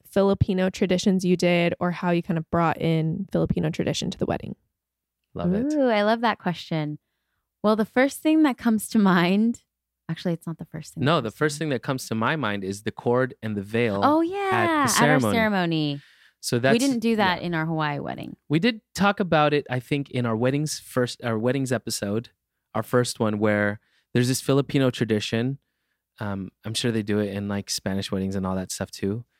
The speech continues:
Speaker 2: But there's, uh, s-, cord sponsors. So a couple will bring a cord and put it around you. It's like an infinity loop type
Speaker 3: Mm-hmm.
Speaker 2: thing. They put it over your heads while you guys are kneeled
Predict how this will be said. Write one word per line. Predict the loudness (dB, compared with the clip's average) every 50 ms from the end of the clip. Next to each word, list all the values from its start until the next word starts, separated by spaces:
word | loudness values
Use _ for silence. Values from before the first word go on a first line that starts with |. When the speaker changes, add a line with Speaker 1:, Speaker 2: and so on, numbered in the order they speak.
| _ _ _ -6
Speaker 2:
But | -6 -6 -6 _ -20 -20 _ _ -8
there's, | -4 -2 -2 -2 -2 -4 -8 -10 -10
uh, | -8 -8 -6 -8 -8 -10 -8 -8
s-, | -8 -8 -8 _ _ _
cord | -2 2 4 4 4 2
sponsors. | 0 -2 -2 -2 -2 -2 -2 -2 0 0 0 -2 -4 -6 -10 -10 _ _ _ _
So | -6 -4 -2 0 0 0 0 0 -2 -4
a | -8
couple | -6 -4 -4 -4 0 0 0 2 0 0 -4 _ _ _ _ _ _ _ _
will | 0 0
bring | 0 0 2 2 4 4 2 2 0 -2 -4 -6 -10
a | -14
cord | -16 _ -4 0 2 4 4 4 2 0 -4
and | -6 -10 -8
put | -4 0 0 0
it | 0 0 -2
around | -2 -2 0 0 -2 -2 -2
you. | -2 -4
It's | -2 -2
like | -2 -2 -2
an | -4 -6
infinity | -6 -8 -6 -4 -2 0 0 0 -2 -2 -4 -4
loop | -2 -2 -2 -2 -4 -6 -16 -18 _ -4 -2 -2
type | 0 -2
Speaker 3:
Mm-hmm. | -4 -4
Speaker 2:
thing. | -6 -8 -12 -14 _ _ _ _ _ _ _ _ _ _ _ _ _ _ _ -4
They | -2 -2
put | 0 2 2
it | 2 2
over | 0 0 2 2
your | 2 2
heads | 0 0 -2 -2 -2 -2
while | -2 -2 -2
you | -2 -2 -4 -4
guys | -4 -4 -4 -4 -4 -4
are | -4 -6 -4
kneeled | -4 -2 -2 0 0 -2 -4 -6